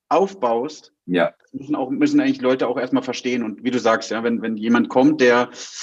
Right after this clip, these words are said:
Speaker 1: ich versuche immer nochmal dann auch andere Analogien für zu finden, du kannst, wenn du dir ein Auto gekauft hast, was nie für die Rennstrecke war oder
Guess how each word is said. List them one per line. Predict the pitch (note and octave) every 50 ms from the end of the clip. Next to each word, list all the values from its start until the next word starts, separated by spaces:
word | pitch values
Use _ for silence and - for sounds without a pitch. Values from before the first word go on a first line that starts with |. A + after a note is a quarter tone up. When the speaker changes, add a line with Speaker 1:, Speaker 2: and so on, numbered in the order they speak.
| - - _ -
Speaker 1:
ich | G2+ -
versuche | - A#2 B2+ B2+ C#3
immer | B2+ B2+ B2
nochmal | B2 B2 B2 A#2+
dann | B2 B2 A#2
auch | A2+ A2+
andere | A#2+ A2+ B2+ C#3 B2 C3+ B2
Analogien | B2 C3+ C3 B2+ B2+ B2+ A#2+ B2+ C3+ C3
für | - C#3 B2+
zu | - C3
finden, | - C3 B2+ A#2+
du | B2+
kannst, | B2 C3 B2+ C#3 C#3 - - - - _
wenn | - A#2+ B2
du | A#2+
dir | A#2 A#2+ B2 B2 B2 A#2+ A#2+ - - - _ _
ein | - A#2+ A#2 - - _
Auto | F#2+ B2+ D3 D3+ D3
gekauft | C3+ B2+ - C#3 C3+ C3 - C#3
hast, | B2+ - C3
was | B2 -
nie | C3+ D3+
für | D3 - C3+
die | B2
Rennstrecke | A2+ B2+ D3 - - - B2+ B2+ B2+ G#2+ F#2+
war | G2 G2 G2+ A2 C#3+ F3 - -
oder | C3 B2 A#2+ A#2 -